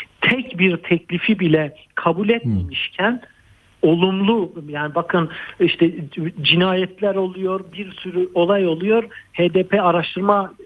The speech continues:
Speaker 1: önergesi sunuyor. Bunlar reddediliyor.
Speaker 2: Tabii.
Speaker 1: Peki H D P, H D P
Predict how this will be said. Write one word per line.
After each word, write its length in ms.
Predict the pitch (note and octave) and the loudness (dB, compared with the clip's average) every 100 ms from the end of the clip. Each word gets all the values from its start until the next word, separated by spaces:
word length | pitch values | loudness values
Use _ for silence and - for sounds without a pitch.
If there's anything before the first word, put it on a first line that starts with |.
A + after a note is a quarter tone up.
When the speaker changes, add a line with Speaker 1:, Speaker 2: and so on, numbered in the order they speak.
| F3 | -2
Speaker 1:
önergesi 600 | D#3 D#3+ D3 D3+ - E3 | 2 2 2 -2 -2 -2
sunuyor. 480 | - F3+ A#3 B3 | 2 4 4 0
Bunlar 380 | F#3+ G3 A3+ A#3 | -4 0 0 0
reddediliyor. 720 | B3 A#3+ E3 D3 C#3 B2 C3 - - | -2 -4 -4 -6 -6 -10 -12 -12 -4
Speaker 2:
Tabii. 180 | C#3 A#2+ | 0 0
Speaker 1:
Peki 240 | F#2+ F#2 F#3 | -2 -4 -2
H 200 | F#3 F#3+ | 0 2
D 100 | G3 | 0
P, 280 | G3 A3+ A3 _ - | 0 -2 -4 _ -4
H 220 | E3+ F3 | 0 2
D 140 | G3+ | 0
P 300 | F#3+ A#3 A3 | 0 -2 -2